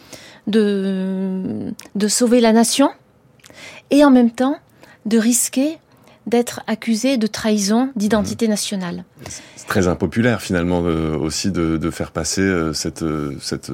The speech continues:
Speaker 2: séparation avec la médecine pratiquée jusqu'alors pour, euh, la remplacer, euh, de façon un peu brutale par une autre culture médicale.
Speaker 1: Alors c'est très impopulaire, d'autant qu'en mille neuf cent vingt-neuf, le ministre de la Santé, donc Yu Yen, qui s'est formé à la médecine scientifique au Japon, décide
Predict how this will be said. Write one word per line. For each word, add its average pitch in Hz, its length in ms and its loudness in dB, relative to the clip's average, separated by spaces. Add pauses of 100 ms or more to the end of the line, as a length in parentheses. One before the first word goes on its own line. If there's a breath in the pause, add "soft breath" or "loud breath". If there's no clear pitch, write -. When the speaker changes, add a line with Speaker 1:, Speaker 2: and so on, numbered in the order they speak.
(120)
Speaker 2:
séparation 87 840 -2
avec 87 220 -2
la 85 100 -2
médecine 85 440 -2
pratiquée 85 400 -6
jusqu'alors 85 540 -4
pour, 82 260 -4
euh, 78 80 -2
la 78 80 -4
remplacer, 82 500 -4
euh, 95 160 0
de 71 80 -10
façon 80 220 -6
un - 20 -2
peu 82 120 -6
brutale 85 420 -6
par 80 180 -6
une 80 320 -4
autre 87 140 -6
culture 85 240 -8
médicale. 80 460 -8 (180)
Speaker 1:
Alors 220 200 0
c'est 240 140 2
très 262 280 2
impopulaire, 247 600 2
d'autant 233 340 0
qu'en 214 240 -2
mille 240 180 6
neuf 226 120 2
cent 226 160 -2
vingt-neuf, 214 560 0
le 214 120 0
ministre 226 500 2
de 202 40 -6
la 208 120 0
Santé, 233 460 -2
donc 208 340 -4
Yu 214 60 2
Yen, 214 360 2
qui 208 200 -4
s'est 208 120 -2
formé 208 340 -2
à 214 40 -2
la 202 80 0
médecine 208 320 0
scientifique 208 580 -4
au 202 60 0
Japon, 208 340 -2 (640 loud breath)
décide 254 520 2